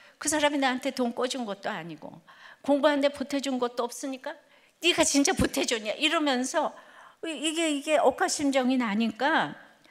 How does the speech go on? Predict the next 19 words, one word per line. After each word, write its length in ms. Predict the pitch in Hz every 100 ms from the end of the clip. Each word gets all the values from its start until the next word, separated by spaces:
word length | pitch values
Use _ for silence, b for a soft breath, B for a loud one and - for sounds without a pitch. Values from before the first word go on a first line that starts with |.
| B B _
어, 340 | 185 175 170 - -
이게 240 | - 277
안 260 | 247 190 214
돼요. 180 | 214 160
하나님 400 | 202 294 285 277
관계가 840 | 254 226 226 220 208 - - 240
안 180 | 170 196
되니까 300 | 247 202 -
인간관계도 840 | 226 233 247 220 196 185 170 170
안 160 | 185 175
되고 160 | 190
적용이 540 | 190 - 208 220 208 220
안 220 | 185 170
되니까 420 | 190 170 151 220
적용이 520 | 285 - 208 208 190
이해가 440 | 202 208 214 196 175
또 80 | 147
안 260 | 170 180
돼요. 140 | 180